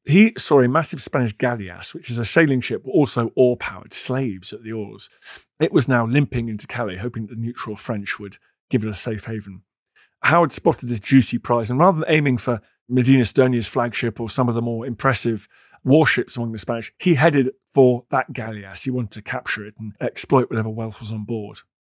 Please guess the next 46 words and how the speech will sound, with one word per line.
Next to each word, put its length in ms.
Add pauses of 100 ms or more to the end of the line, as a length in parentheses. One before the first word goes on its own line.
(280)
Many 220
of 240
Howard's 300
squadron 440
followed, 340
so 100
he 40
ended 160
up 140
with 140
a 40
huge 260
number 160
of 220
English 240
ships 260
just 220
attacking 340
this 180
one 220
Spanish 380
galleass. 440 (400)
They 120
drove 260
it 60
ashore 480 (340)
and 160
they 340
looted 540 (140)
the 80
wreck 340
of 140
this 340
Spanish 400
galleass 500 (540)
before 200
the 120
neutral 400
French, 460
upset 380
this 140
was 100
happening 320
in 100
their 280
shallows, 520